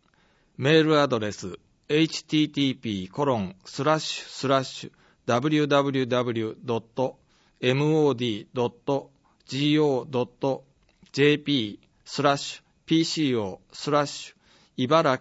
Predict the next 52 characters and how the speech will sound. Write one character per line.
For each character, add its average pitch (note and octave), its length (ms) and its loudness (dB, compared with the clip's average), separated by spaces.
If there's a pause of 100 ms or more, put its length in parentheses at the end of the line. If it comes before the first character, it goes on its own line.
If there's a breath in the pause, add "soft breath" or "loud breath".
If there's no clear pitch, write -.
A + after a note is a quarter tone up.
(1080)
ュ。 D2 80 -18 (1900 soft breath)
E C#3 200 4
メ D#3+ 220 6
ー - 20 4
ル D3 180 4
ア C3 60 6
ド A2+ 140 0
レ G2 100 -2
ス、 - 300 -14 (260)
エ C#3+ 160 4
イ D#3 80 4
チ - 140 -10
キ - 180 -4
ュ C3+ 180 2
ー D3 80 -4
エ C3+ 120 2
ル F#2+ 240 -2
ハ E3 220 4
イ D3+ 60 0
フ B2+ 140 -6
ン F#2+ 220 -4 (400)
茨 C#3 500 2
城 F#2+ 300 -10 (340)
ア A#2+ 120 2
ッ - 20 -2
ト D3+ 240 0
マ D3+ 180 4
ー A2 60 -6
ク F2+ 300 -10 (280)
ピ E3 220 2
ー - 20 2
シ D#3 300 -2
ー B2 120 2
オ G2+ 260 0
ー - 20 -18 (180)
ド B2+ 140 0
ッ - 60 -2 (120)
ト C3+ 260 0 (360 soft breath)
エ C#3 120 2
ム D#3+ 320 4
オ C#3 120 4
ー - 20 -10
デ A#2 80 -4
ィ G#2 200 -2
ー - 40 -18 (140)
ド B2+ 140 2
ッ A#2+ 60 -6 (140)
ト C#3+ 300 -2 (360 soft breath)
ジ D#3 280 2
ー D#3 120 6
オ A2+ 220 4
ー - 40 -16